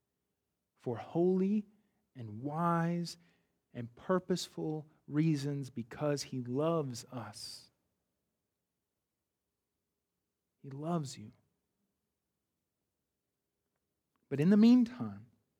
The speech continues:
Peter tells us how to respond. And I love this part of the passage so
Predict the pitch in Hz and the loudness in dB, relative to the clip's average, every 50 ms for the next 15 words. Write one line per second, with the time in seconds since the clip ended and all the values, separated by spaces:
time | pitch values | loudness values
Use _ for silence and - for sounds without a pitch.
0 | _ _ _ _ _ _ _ _ _ _ _ _ _ _ - - 196 208 202 196 | _ _ _ _ _ _ _ _ _ _ _ _ _ _ 0 4 4 6 6 4
1 | 160 - - 196 208 208 175 175 151 - - - 175 180 175 165 151 135 - - | 2 2 2 2 2 2 2 0 0 0 2 2 4 4 4 2 0 -2 -2 -2
2 | - 180 175 143 113 - - - - _ _ _ _ _ _ _ _ _ _ _ | -2 0 0 -2 -2 -6 -10 -18 -20 _ _ _ _ _ _ _ _ _ _ _
3 | _ 175 160 170 185 196 196 208 226 240 226 196 160 147 135 - - - - - | _ 4 6 8 8 10 10 12 12 12 12 12 10 8 4 -2 -6 -14 -8 4
4 | - 180 170 - - - 196 185 180 160 147 - - 185 170 - - 139 123 117 | 6 6 6 6 6 6 6 6 6 4 2 2 2 2 2 2 2 -2 -4 -4
5 | 117 - - - - _ - - - - 196 190 190 190 190 185 190 | -6 -10 -16 -20 -20 _ -12 -8 2 4 6 8 8 8 6 6 2